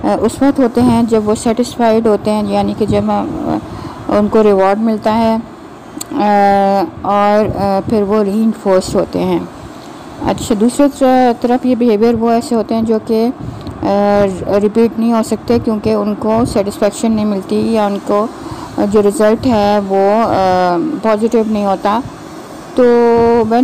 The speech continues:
behaviors are punished और उनको पनिशमेंट मिलती है तो फिर वो रीइंफोर्समेंट उसकी नहीं होती है। So reward and punishment mold the behavior of animal as well as human beings। तो हम ये कह सकते हैं, हम्म, कि जो, अम,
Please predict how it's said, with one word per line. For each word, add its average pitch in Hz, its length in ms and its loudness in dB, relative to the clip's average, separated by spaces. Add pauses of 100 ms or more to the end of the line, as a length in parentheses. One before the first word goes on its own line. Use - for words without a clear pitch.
behaviors 240 480 2
are 247 220 0
punished - 720 -4
और 202 160 0
उनको 214 180 0
पनिशमेंट 226 480 2
मिलती 226 300 0
है 226 120 2
तो 220 120 0
फिर 220 220 0
वो 214 220 0
रीइंफोर्समेंट 208 800 0
उसकी 190 280 -4
नहीं 180 240 0
होती 165 280 -2
है। 165 160 -2 (680)
So - 80 0
reward 254 380 4
and 285 200 4
punishment 254 480 2
mold 226 160 2
the 226 100 0
behavior 220 540 0
of 220 80 -8
animal 226 420 0
as 196 300 -4
well 208 200 2 (320)
as 220 220 -2
human 190 320 0
beings। 160 300 4 (840)
तो 240 60 2
हम 262 160 6
ये 269 60 4
कह 247 180 0
सकते 247 280 -4
हैं, 240 400 0 (400)
हम्म, 214 300 -2
कि 220 220 0
जो, 208 380 2
अम, 190 720 2